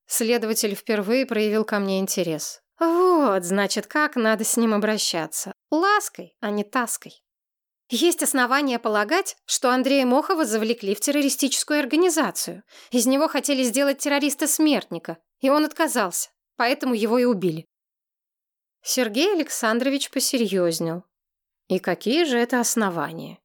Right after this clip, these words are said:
Во-первых, Андрей автоэлектрик, умеет обращаться с техникой, при желании смог бы собрать из подручных материалов бомбу.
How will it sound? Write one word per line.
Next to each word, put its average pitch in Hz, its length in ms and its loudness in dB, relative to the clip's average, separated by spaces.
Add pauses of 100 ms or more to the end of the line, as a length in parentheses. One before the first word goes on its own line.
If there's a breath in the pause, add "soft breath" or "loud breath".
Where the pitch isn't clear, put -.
(480)
Во-первых, 269 680 0
Андрей 214 420 2
автоэлектрик, 220 1000 -4
умеет 240 360 -2
обращаться 320 560 0
с - 80 -2
техникой, 180 580 -6 (180 loud breath)
при 269 160 2
желании 285 400 2
смог 262 340 0
бы 302 60 0
собрать 247 380 -2
из 262 100 -4
подручных 269 540 -2
материалов 277 640 0
бомбу. 170 540 -2